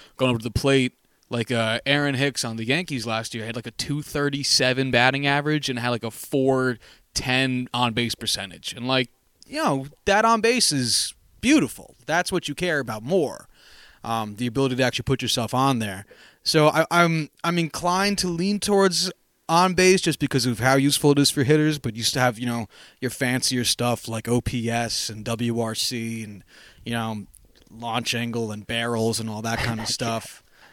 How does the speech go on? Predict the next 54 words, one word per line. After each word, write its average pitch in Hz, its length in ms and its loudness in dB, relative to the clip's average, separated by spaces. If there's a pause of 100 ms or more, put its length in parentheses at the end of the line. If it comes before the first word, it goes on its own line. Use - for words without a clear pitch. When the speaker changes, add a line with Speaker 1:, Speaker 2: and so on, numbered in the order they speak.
(120)
Speaker 1:
So, 113 480 -4
I 113 100 -8
mean, 131 120 -4
you 143 120 0
can 143 120 -2
get 131 160 2
real, 127 680 2
real 170 480 6
in-depth 127 360 0
about 107 300 -2
this 113 140 -4
kind 110 220 -4
of 101 60 -6
stuff 104 260 -4
now. 113 440 0 (720)
But 113 220 2
Speaker 2:
Oh, 131 40 2
Speaker 1:
I 131 60 2
got 160 180 6
Speaker 2:
yeah. - 40 -2
Speaker 1:
sad, 131 200 6
I - 60 -6
got 202 160 6
sad 170 160 0
to 127 60 -10
go 120 140 0
with 107 120 -8
that. 113 280 -6 (640)
Speaker 2:
On-base 98 400 -6
percentage, 98 400 -12
yeah. 143 280 0
It's, - 140 -20 (100)
it's - 200 -10 (200)
simple 147 520 2
but 117 300 -2 (280)
huge, 139 460 0
right? 117 280 -4 (180)
You 113 80 -6
don't 120 180 -2
get 120 140 0
on 120 160 2
base, 117 340 -4
can't 110 280 -2
score 110 260 0
runs. 113 520 -2 (840)
It's - 300 -4
basically - 420 -6
Speaker 1:
Yeah, 214 60 -2
Speaker 2:
as 220 80 -2
Speaker 1:
I, 240 40 4
Speaker 2:
simple 208 160 2
Speaker 1:
I, - 40 4
Speaker 2:
as 214 80 -2
that. 123 240 -2